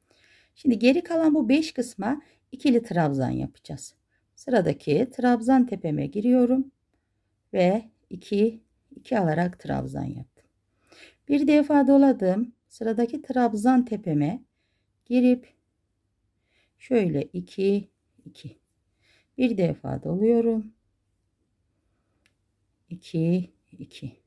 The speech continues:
Doluyorum tığımın başını ve sıradaki trabzan tepeme girip bu şekilde, bakın, beş tane oluyor arkadaşlar. Hemen yine bir defa dolayıp bu bir zincir çekmiştik ya.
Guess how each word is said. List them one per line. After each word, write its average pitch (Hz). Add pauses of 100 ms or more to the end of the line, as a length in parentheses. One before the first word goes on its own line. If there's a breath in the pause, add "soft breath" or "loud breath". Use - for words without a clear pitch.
(1300)
Doluyorum 175
tığımın 214
başını 233 (260)
ve 185
sıradaki 190
trabzan 214
tepeme 160
girip 202 (640)
bu 254
şekilde, 175
bakın, 240 (1900)
beş 170
tane 156
oluyor 247
arkadaşlar. 269 (520)
Hemen 269 (240)
yine 302
bir 285
defa 202
dolayıp 226
bu 226
bir 269
zincir 269
çekmiştik 254
ya. 135